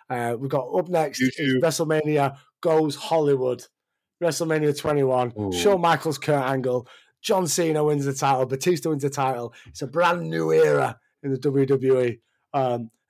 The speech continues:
Speaker 1: exciting times
Speaker 2: Cool.
Speaker 1: ahead on, on the, uh, on the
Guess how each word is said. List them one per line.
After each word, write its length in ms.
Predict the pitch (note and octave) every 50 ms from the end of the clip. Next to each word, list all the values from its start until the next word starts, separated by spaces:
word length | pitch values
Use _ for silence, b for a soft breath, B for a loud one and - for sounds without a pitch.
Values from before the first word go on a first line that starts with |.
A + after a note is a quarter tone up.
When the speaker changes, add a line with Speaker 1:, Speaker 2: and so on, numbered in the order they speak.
| -
Speaker 1:
exciting 420 | G3+ F3+ C#3+ - G#3+ G#3 A3 A3 G3+
times 280 | - F#3 F3+ E3 D3
Speaker 2:
Cool. 60 | D#3 D3+
Speaker 1:
ahead 240 | E3 F3 D#3+ - - _ _
on, 180 | D3+ D3 - C#3+
on 200 | C3+ C#3+ C#3+ C#3+
the, 200 | C#3+ C#3+ C#3+ C#3
uh, 120 | C3+ C3+ A#2+ A#2
on 100 | C#3 C#3
the 200 | C3 C3 C3 C3